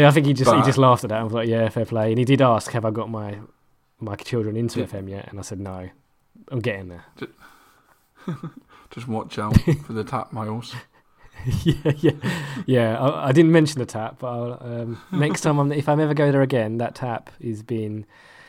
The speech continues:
Speaker 1: it's, it's gonna, let's say it's gonna encounter an accident and gonna be missing a few bits. <laughs>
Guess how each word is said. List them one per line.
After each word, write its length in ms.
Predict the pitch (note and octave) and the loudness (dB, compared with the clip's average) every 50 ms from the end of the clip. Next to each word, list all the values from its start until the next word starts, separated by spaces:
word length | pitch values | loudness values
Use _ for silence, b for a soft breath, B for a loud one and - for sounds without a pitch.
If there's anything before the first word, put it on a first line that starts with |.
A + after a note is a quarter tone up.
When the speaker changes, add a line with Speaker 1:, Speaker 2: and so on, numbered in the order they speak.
| B B B B B B B B C3 - - | B B B B B B B B -12 -10 -10
Speaker 1:
it's, 100 | D3 - - - | -10 -8 -6 -6
it's 160 | E3+ - - | -6 -4 -4
gonna, 300 | - C3+ B2+ B2 C3+ - | -2 0 0 0 0 -2
let's 160 | C3+ C#3 C3+ | -4 -6 -4
say 160 | - - C3+ B2+ | -2 -2 -2 -2
it's 80 | B2+ | -4
gonna 300 | - C#3 B2+ A#2 A2+ A#2 - | -6 -6 -6 -6 -6 -8 -8
encounter 320 | B2 A#2 - B2 A#2+ A2+ | -8 -6 -6 -4 -4 -4
an 60 | A2 A2+ | -4 -6
accident 540 | A2+ A2 A2 - - G2+ G2 G2 G2+ - - | -6 -6 -8 -10 -14 -12 -12 -12 -14 -16 -16
and 220 | G#2 G#2+ G#2 G#2 - _ _ | -16 -16 -16 -16 -18 _ _
gonna 160 | - A2+ G#2+ G2+ | -14 -12 -10 -10
be 100 | G#2 G#2 | -10 -10
missing 360 | G#2 G#2+ - - G2 F#2 F#2 | -10 -10 -12 -14 -16 -16 -16
a 20 | F2+ | -16
few 160 | - F#2+ F2 | -16 -16 -14
bits. 400 | G2+ F#2+ - _ - - - - _ _ _ b b b b b b b b b b b b | -14 -16 -16 _ -20 -20 -20 -20 _ _ _ b b b b b b b b b b b b
<laughs> 40 | - | -10